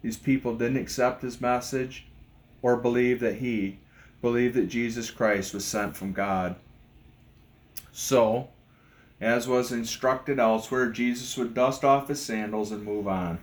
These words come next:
<clears throat> And he would move elsewhere to a place where the message and the miracles would be accepted, and God would then receive a greater glory. We personally cannot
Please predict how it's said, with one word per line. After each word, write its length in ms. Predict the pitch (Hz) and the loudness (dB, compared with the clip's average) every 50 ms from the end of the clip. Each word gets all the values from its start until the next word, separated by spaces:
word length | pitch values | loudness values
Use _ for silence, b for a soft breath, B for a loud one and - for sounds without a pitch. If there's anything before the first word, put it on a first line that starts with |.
| - - - - B B B B B B B - - | -12 -20 -20 -20 B B B B B B B -14 -8
<clears throat> 100 | - 151 180 - - - - - - - - - - - - - - - - - - - - - - - - - - b b b b b b b b b | -4 -4 -4 -6 -4 -2 -2 -2 -2 -2 -6 -6 -6 -6 -10 -14 -16 -20 -20 -20 -20 -20 -20 -20 -20 -20 -20 -20 -20 b b b b b b b b b
And 80 | 143 | 0
he 80 | 151 156 | 4 4
would 140 | 160 151 156 | 4 4 4
move 200 | 165 165 160 151 | 2 2 4 6
elsewhere 520 | 151 151 156 147 - - 131 120 113 110 | 6 6 6 4 2 0 0 0 0 2
to 120 | 113 113 | 2 0
a 80 | 113 110 | 0 0
place 380 | - - 135 135 143 139 - - | 0 0 0 0 0 0 -2 -4
where 80 | 135 | -6
the 80 | 123 120 | -4 -4
message 500 | 123 127 135 143 139 - 151 143 139 139 | -2 0 0 0 0 0 -2 -4 -2 -2
and 120 | 139 139 | -2 -2
the 40 | 135 | -2
miracles 600 | 135 135 143 143 143 147 147 - 135 127 127 127 | 0 0 2 2 2 2 2 0 0 0 0 2
would 240 | 139 156 165 156 147 | 2 2 4 4 2
be 120 | 139 123 | 2 2
accepted, 720 | 110 - - - - 117 107 101 - - - 98 95 92 - - - b b b b b | 2 0 -2 -2 0 2 2 2 2 0 -4 -4 -4 -6 -8 -12 -20 b b b b b
and 220 | - 120 127 120 113 | -8 -6 -4 -2 0
God 420 | 127 127 131 127 123 117 113 110 - | 2 4 6 6 6 4 2 -2 -6
would 180 | 117 117 110 - | -6 -6 -6 -4
then 260 | 123 120 123 120 113 | -2 -2 -2 -2 -2
receive 520 | 107 101 101 - - 127 123 117 113 101 | -4 -4 -4 -6 -4 -2 -2 -2 -2 -2
a 40 | 101 | -4
greater 440 | 101 95 107 107 104 104 101 101 95 | -4 -2 -2 0 0 0 0 -2 -4
glory. 500 | 92 98 101 104 104 101 95 92 92 92 - - - - - - - - - - - - - - - - - - - - - - - - - - - - - - - - - - - - - - - - - - - - - - - - - - - - - - - - - - - - - - - - - - - - - - - - - - - - - - - - - - - B B B B B B B B B - - - - - - | -4 -2 -2 0 0 2 0 0 -2 -4 -8 -16 -20 -20 -20 -20 -20 -20 -20 -20 -20 -20 -20 -20 -20 -20 -20 -20 -20 -20 -20 -20 -20 -20 -20 -20 -20 -20 -20 -20 -20 -20 -20 -20 -20 -20 -20 -20 -20 -20 -20 -20 -20 -20 -20 -20 -20 -20 -20 -20 -20 -20 -20 -20 -20 -20 -20 -20 -20 -20 -20 -20 -20 -20 -20 -20 -20 -20 -20 -20 -20 -20 -20 -20 -20 -20 -20 -20 -20 -18 -14 -14 -14 B B B B B B B B B -16 -16 -16 -16 -8 0
We 140 | - 147 151 | 2 2 4
personally 640 | 151 - 160 151 151 151 - - 143 135 127 120 113 | 6 8 8 8 8 6 2 -4 -4 -2 -2 -2 -4
cannot 640 | - - 127 113 113 117 120 120 123 120 - - | -4 -4 -4 -2 0 0 0 2 2 0 -2 -4